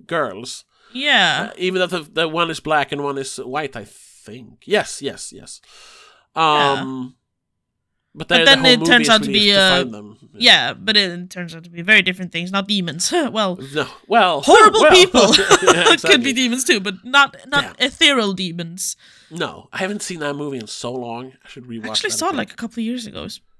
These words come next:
Speaker 1: Prisoners,
Speaker 2: pretty
Speaker 1: check it
Speaker 2: good.
Speaker 1: out. It's a very good movie.
Speaker 2: Yeah.
Speaker 1: Very good movie.
Speaker 2: That wasn't what
Speaker 1: Um,
Speaker 2: we're talking
Speaker 1: anyway.
Speaker 2: about. Um, I, the one thing that confuses me most about the Exorcist Believer is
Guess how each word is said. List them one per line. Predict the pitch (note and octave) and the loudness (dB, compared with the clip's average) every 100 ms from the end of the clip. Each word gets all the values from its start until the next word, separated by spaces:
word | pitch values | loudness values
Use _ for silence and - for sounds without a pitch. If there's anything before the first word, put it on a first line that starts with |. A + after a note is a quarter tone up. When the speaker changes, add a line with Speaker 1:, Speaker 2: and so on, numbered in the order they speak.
| _ _ | _ _
Speaker 1:
Prisoners, | - A3 A3 | -6 -4 -4
Speaker 2:
pretty | F3 D#3+ | -8 -6
Speaker 1:
check | A3 | -4
it | F3 | 0
Speaker 2:
good. | |
Speaker 1:
out. | G#3+ G#3+ | 0 -2
It's | - | -6
a | |
very | C#3 | -8
good | D3+ D#3 | -6 -10
movie. | F3+ B2 _ _ | -12 -14 _ _
Speaker 2:
Yeah. | B3+ - - - _ _ | -16 -14 -18 -20 _ _
Speaker 1:
Very | F3 F3 | -16 -14
good | G#2 | -16
movie. | G#2+ - _ - | -20 -20 _ -4
Speaker 2:
That | B3 | -2
wasn't | C4 B3 A3+ | -2 0 2
what | |
Speaker 1:
Um, | G#3+ | 2
Speaker 2:
we're | G3+ | 2
talking | F#3+ G3+ | -2 -4
Speaker 1:
anyway. | D#3+ - - _ | -8 -12 -20 _
Speaker 2:
about. | A#3 B3 A#3+ A#3+ | 4 6 8 6
Um, | A3+ A3+ A3+ G#3 _ _ _ A#1+ - - - | 0 -6 -10 -12 _ _ _ -18 -18 -12 0
I, | D4 F4 D#4+ C4+ | 4 4 0 -4
the | E4 | -4
one | D#4 B4 | -2 -2
thing | - G#4 | -4 -4
that | F#4+ | -4
confuses | F4+ F4 - D4+ D#4 C#4 | -6 -8 -4 -4 -4 -6
me | B3+ | -4
most | A#3+ A#3+ C4+ B3+ | -2 -2 -4 -6
about | A#3 A3+ A3+ | -8 -6 -4
the | G#3+ G#3 F#3+ - - _ | -4 -4 -6 -10 -20 _
Exorcist | A3 A3+ G#3+ G#3 - | -10 -8 -8 -10 -12
Believer | G3 G3 F#3+ | -10 -6 -6
is | G3 - | -6 -8